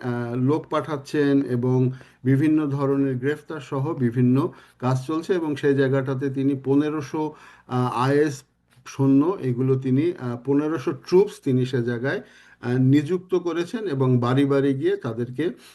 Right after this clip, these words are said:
আহ, ধরে আনা হচ্ছে। এবং যাদেরকে ধরে আনা হচ্ছে, আপনারা, আহ, এবিসি নিউজের একটি ফু-, আহ, নিউজ দেখতে পাচ্ছেন। যারা আগ্রহী, তারা এই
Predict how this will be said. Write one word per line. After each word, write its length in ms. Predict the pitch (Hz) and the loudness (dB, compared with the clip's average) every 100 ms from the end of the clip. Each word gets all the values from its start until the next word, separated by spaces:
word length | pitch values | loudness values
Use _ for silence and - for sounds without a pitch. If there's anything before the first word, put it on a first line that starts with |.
| _ | _
আহ, 240 | 135 131 139 | -4 -2 -2
ধরে 320 | 131 165 175 160 | -2 0 0 0
আনা 220 | 143 123 | 0 -2
হচ্ছে। 420 | 113 104 - 110 | -4 -10 -12 -12
এবং 360 | - 139 165 165 | -2 2 4 4
যাদেরকে 400 | 160 180 175 170 | 2 0 2 0
ধরে 340 | 147 175 196 | 2 2 2
আনা 220 | 196 196 | 2 0
হচ্ছে, 420 | 185 175 - 196 | 0 -2 -2 -2
আপনারা, 560 | 202 139 165 160 160 156 - - - | -2 -6 -6 -2 -4 -4 -14 -20 -6
আহ, 180 | 139 143 | -4 0
এবিসি 460 | 165 165 190 202 190 | 0 0 0 0 2
নিউজের 420 | 185 180 175 165 | 6 6 4 2
একটি 220 | 135 165 | -2 -6
ফু-, 200 | 131 160 | -6 -6
আহ, 340 | 147 135 135 135 | 0 2 4 6
নিউজ 320 | 156 175 156 | 8 6 4
দেখতে 260 | 151 151 | -2 -2
পাচ্ছেন। 440 | 147 143 135 208 190 | -2 -2 -4 -4 0
যারা 240 | 143 139 | 0 0
আগ্রহী, 560 | 110 117 135 151 170 202 | -2 -2 -2 -2 -4 -4
তারা 340 | 160 139 139 | -2 -2 -2
এই 360 | 147 135 135 | -2 0 0